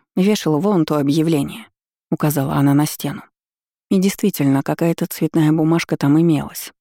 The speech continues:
Сказали, набирают девушек, и что я очень подхожу. «Ну, мне же не говорили», пожала я плечами и вернула визитку. «И тебя я не знаю».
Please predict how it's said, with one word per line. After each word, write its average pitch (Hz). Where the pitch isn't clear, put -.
Сказали, 196
набирают 160
девушек, 170
и 131
что -
я 139
очень 151
подхожу. -
«Ну, 104
мне 147
же 135
не 139
говорили», 143
пожала 147
я 135
плечами 156
и 139
вернула 143
визитку. 143
«И 208
тебя 160
я 143
не 143
знаю». 143